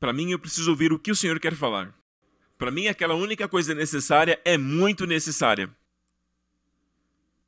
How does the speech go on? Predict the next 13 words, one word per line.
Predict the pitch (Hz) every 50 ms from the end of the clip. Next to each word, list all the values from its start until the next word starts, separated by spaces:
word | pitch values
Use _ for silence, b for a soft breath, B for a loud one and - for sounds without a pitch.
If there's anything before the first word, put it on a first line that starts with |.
| _ _ _ _ _ _ _ _ _ _ _ -
Às | - 147 135 139
vezes, | 170 202 220 190 196
um | 220 220
sermão | 214 - 165 139 139 143 160 180 175
é | 165
a |
combinação | - 170 165 160 165 170 165 - 175 165 165
de | 147 151
vários | 131 160 156 175 202 190
sermões | - 180 151 135 131 143 170 170 -
que | 156
já | 143 160
preguei, | - - 135 117 110 117 120 143 160 180 190